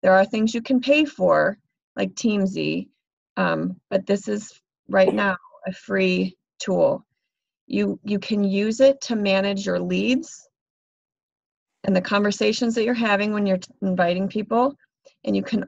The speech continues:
also use it as a workflow or, um, keeping, keeping you on track and not missing things as you're bringing people in. And so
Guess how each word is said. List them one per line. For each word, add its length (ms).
also 460
use 380
it 240
as 420
a 240
workflow 1000
or, 460
um, 440
keeping, 460
keeping 400
you 140
on 160
track 280
and 120
not 200
missing 560
things 400
as 220
you're 100
bringing 340
people 360
in. 280
And 160
so 300